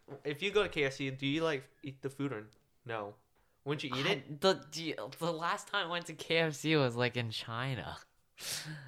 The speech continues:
Speaker 2: And in China, it's a completely different story,
Speaker 1: They
Speaker 2: but
Speaker 1: probably have, like,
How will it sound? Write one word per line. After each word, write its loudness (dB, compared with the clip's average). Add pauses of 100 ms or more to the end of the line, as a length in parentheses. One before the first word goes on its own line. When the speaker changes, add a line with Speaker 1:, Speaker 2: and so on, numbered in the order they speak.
(180)
Speaker 2:
And 2
in 2
China, 4
it's -4
a -6
completely -4
different -4
story, -10
Speaker 1:
They -4
Speaker 2:
but -6
Speaker 1:
probably 2
have, -2
like, -4